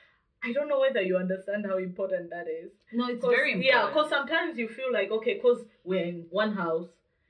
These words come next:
Speaker 1: we should be talking all the time.
Speaker 2: Yeah.
Speaker 1: But no, apart from our work, like,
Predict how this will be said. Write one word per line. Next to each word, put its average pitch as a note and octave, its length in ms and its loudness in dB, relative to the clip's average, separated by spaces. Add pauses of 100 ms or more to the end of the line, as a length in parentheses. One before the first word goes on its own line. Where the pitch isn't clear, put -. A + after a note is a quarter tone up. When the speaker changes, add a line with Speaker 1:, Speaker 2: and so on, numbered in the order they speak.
(600)
Speaker 1:
we F#3+ 120 -4
should F#3+ 280 -4
be F#3+ 240 -6
talking C#4+ 440 -4
all G3 100 0
the F#3 80 -4
time. F3+ 120 2
Speaker 2:
Yeah. D#3+ 340 -2
Speaker 1:
But F#3 180 -2
no, F#3+ 400 2 (300)
apart C#4+ 280 2
from G3 320 -2
our G#3 360 6
work, A3+ 320 2 (240)
like, E3 400 -2